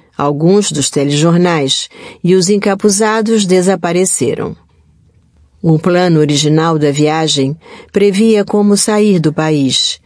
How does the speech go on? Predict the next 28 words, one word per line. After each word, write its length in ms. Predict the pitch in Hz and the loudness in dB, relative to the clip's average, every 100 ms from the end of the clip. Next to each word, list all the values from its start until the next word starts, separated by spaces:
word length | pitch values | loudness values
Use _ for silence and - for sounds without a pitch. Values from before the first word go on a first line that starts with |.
| _ - - | _ -20 -8
mas 240 | - 143 143 | -2 -2 2
nunca 400 | 170 170 147 135 | 0 2 0 -2
contemplamos 1040 | 151 156 160 165 165 185 185 151 131 - | -2 -2 0 0 0 0 0 0 -2 -4
como 280 | - 156 165 | -2 -2 0
sair 440 | 160 190 190 202 | -2 -2 0 0
de 160 | 160 151 | 0 0
uma 180 | 147 143 | 2 0
encruzilhada 880 | 143 160 151 160 165 175 151 139 135 | 0 0 0 0 0 0 -2 -2 -2
como 460 | - 156 156 151 156 | -2 -2 2 2 0
a 80 | 156 | -2
que 120 | 165 | -4
surgiu 520 | 160 190 185 180 196 | -2 -2 -2 0 0
naquele 500 | 151 143 - 143 156 | 0 -2 -2 0 0
dia. 460 | 147 131 120 117 - _ _ _ - - - - - - - | -2 -4 -4 -6 -10 _ _ _ -20 -20 -20 -20 -20 -20 -8
Procurando 760 | - 156 - 156 170 170 151 151 | -2 -2 0 2 2 2 2 2
uma 300 | 151 156 151 | 4 2 0
opção, 580 | 147 - - 165 170 165 - - - - | -2 -4 -2 -2 -4 -8 -18 -20 -20 -4
Juan 240 | 160 160 175 | -2 0 -2
Pablo 440 | 202 208 185 165 | -2 -2 0 0
descobriu 680 | 156 151 - 180 190 160 131 _ | 0 -2 -2 0 2 0 -2 _
que 100 | - | -4
naquele 440 | 147 151 165 175 156 | -2 -2 -2 0 2
momento 640 | 151 151 165 165 165 - - - - - | 2 2 2 0 -2 -14 -18 -20 -16 -8
estava 460 | 165 196 185 190 | -4 -2 -2 -2
pousando 680 | 175 202 202 208 226 190 147 | 0 0 0 2 2 2 2
um 160 | 139 147 | 2 2
helicóptero 720 | 151 160 185 175 - 147 147 | 0 -2 -2 -4 -2 -2 -2
particular, 800 | 156 160 - 185 175 151 139 | -4 -6 -6 -4 -2 -2 -6